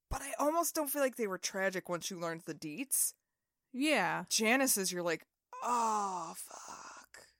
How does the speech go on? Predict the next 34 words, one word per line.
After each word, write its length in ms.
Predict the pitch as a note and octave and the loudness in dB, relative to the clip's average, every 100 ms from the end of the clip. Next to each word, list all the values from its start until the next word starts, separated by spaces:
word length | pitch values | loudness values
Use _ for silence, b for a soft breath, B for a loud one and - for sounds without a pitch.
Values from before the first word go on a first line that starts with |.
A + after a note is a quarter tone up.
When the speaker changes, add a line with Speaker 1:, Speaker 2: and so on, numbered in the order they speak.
| - | -12
Speaker 2:
Yeah. 200 | F3 - | -6 0
Speaker 1:
Come 200 | D4 B3 | 2 6
on." 520 | F#3 D3 B2 D2 G3+ _ | 6 4 -2 -4 -10 _
Speaker 2:
Yeah. 220 | G#3 D#3+ - _ | -10 -10 -12 _
Speaker 1:
But 100 | D#4+ | 8
I, 140 | D#4+ C#4+ A3+ | 8 8 -2
but 160 | A#3+ C#4 | 2 4
after 440 | F4 F4+ E4+ A3 - | 4 2 -2 -2 -8
reading 460 | G3 G3 A3 G#3+ | -4 -2 0 -2
her 500 | G3+ G#3 G#3 G3+ G3 | -2 0 0 0 0
story 720 | G3+ - - F#3+ F#3+ F#3 F3+ F3+ | -2 -4 -2 -2 0 0 -2 -2
and 260 | - C3 C#3+ | -4 -6 2
watching 380 | F3+ G#3+ A#3+ | 2 2 -2
the 80 | G#3+ | -4
docs, 480 | G3 F#3+ F#3 F3+ - | 2 4 4 2 -2
I'm 180 | - F3 | -2 -2
like, 300 | D#3+ C#3 - _ _ _ | -2 -4 -10 _ _ _
"Yo, 360 | D#3+ F3 D#3+ D3+ | 4 6 6 6
I 140 | - | 4
really 560 | G#3 D#3+ D3+ D3 G2 E2+ | 0 -4 -6 -4 -4 -4
like 220 | D#2+ F#3 | -8 -8
Janis 300 | - G#2 - | -10 -10 -8
Joplin 340 | - - - | -6 -6 -6
a 120 | F2+ F#2+ - | -8 -10 -8
lot. 300 | - G1+ - - C4 | -6 -6 -10 -10 -8
Speaker 2:
Mm-hmm. 300 | G3+ A3+ A3 | -6 -6 -6
Speaker 1:
I 40 | F#3+ | -2
have 60 | |
a 60 | F3+ | -2
lot 320 | E3 E3 D#3 | 0 4 4
of 60 | E3+ | 4
respect 360 | E3+ - D#3+ - | 0 -4 -4 -4
for 120 | D#3+ | -4
her, 240 | D3+ C#3+ | -2 -4